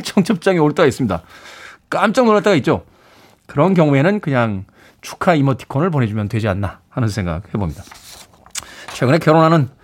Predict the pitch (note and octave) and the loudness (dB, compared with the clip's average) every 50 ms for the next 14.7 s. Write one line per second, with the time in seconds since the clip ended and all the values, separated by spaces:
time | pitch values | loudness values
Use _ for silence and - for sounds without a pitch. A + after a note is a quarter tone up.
0 | _ - - - - - - - - - - F#3+ E3+ F3+ E3+ D3+ D#3 E3 D#3+ D#3 | _ -20 -20 -20 -20 -20 -20 -20 -16 -8 -4 0 2 4 4 4 4 4 4 4
1 | C#3+ A#2+ - A#2 G#2 B2 E3+ C#3+ G#2 - _ - G#2+ F2+ F2+ - - B2+ C#3+ - | 2 2 0 0 0 0 0 0 -2 -6 _ -12 -12 -12 -10 -8 -6 -6 -6 -4
2 | - C3 C3+ D3 C#3+ C3+ A#2 A#2 G#2 - - - - G#2+ G2+ G#2 A#2+ C3 - - | -4 -2 0 2 2 2 0 -2 -4 -6 -10 -10 -10 -8 -6 -6 -8 -10 -10 -12
3 | G#2 F#2 G2+ - _ _ - - _ _ - - F3 D#3 C#3+ F#3 - - C3 C#3 | -14 -14 -14 -16 _ _ -20 -20 _ _ 0 0 2 2 2 0 0 2 2 2
4 | D#3+ D#3 D3+ F#3 F3 A2+ G2 - - B2+ A#2+ A#2+ G2+ C3 C#3 C#3 _ _ _ _ | 4 4 4 4 2 2 -2 -2 -2 -2 0 0 -2 -2 -4 -6 _ _ _ _
5 | _ - - G#3+ G3+ F#3+ D#3+ C3 C#3 D#3+ - - - - - - - G#3+ G3+ E3+ | _ -10 -6 -4 0 2 2 2 2 0 -2 -4 -8 -16 -12 -6 -2 0 0 2
6 | C#3+ D3+ F3 - - - - C#3 C3 C#3+ C#3+ D3 C#3+ A#2 A2+ C3+ E3+ B2+ - _ | 2 2 0 0 -4 -4 -2 0 0 0 0 2 0 0 0 -2 -4 -6 -6 _
7 | - - - A2 A2 A2+ F3+ - - _ _ _ _ _ _ - B2+ G#2+ - - | -18 -8 -4 -2 0 0 0 -2 -4 _ _ _ _ _ _ -2 -2 -2 -2 0
8 | - C#3+ B2+ - - D#3+ B2+ - - - - - - D#3+ C#3 - - - - - | -2 -2 0 2 0 0 0 0 -8 -18 -12 -2 -2 -2 -2 -4 -16 -16 -14 -14
9 | - - - - - E3+ - - - - - - - - - - - - - - | -16 -18 -12 -2 -2 -2 -2 -2 -8 -16 -14 -14 -12 -12 -14 -14 -14 -12 -6 0
10 | G#3 E3+ - - - D#3 G#2+ - - D#3+ C3 - _ _ - - - - - - | 2 2 2 2 0 -2 -2 0 0 -2 -2 -2 _ _ -20 -20 -18 -18 -20 -20
11 | _ - - C#3+ D3 C3+ - - G3+ C3+ - - B2+ C3+ C3 A#2 A2 G#2+ G#2 G#2 | _ -6 -4 0 0 0 0 0 -2 -2 0 -2 0 0 0 -2 -2 -4 -6 -10
12 | - - - - - - - - - - - - - _ - - C3+ C3+ E3 D#3 | -14 -20 -20 -20 -20 -20 -20 -20 -20 -20 -20 -20 -20 _ -4 -4 0 2 2 2
13 | D3 D#3 D3+ D3 D3+ F#3 C4 B3 E3 E3+ F#3+ G#3+ - - F3 - C4 G#3 E3 D3+ | 4 4 4 4 2 2 2 2 2 2 2 0 -2 -6 0 2 4 4 4 4
14 | E3 E3 D3+ C#3+ D#3 D3 D3 B2 B2+ A#2+ A2 F#2 A2 G2+ | 4 2 2 2 0 0 0 0 0 -2 -2 -2 -6 -8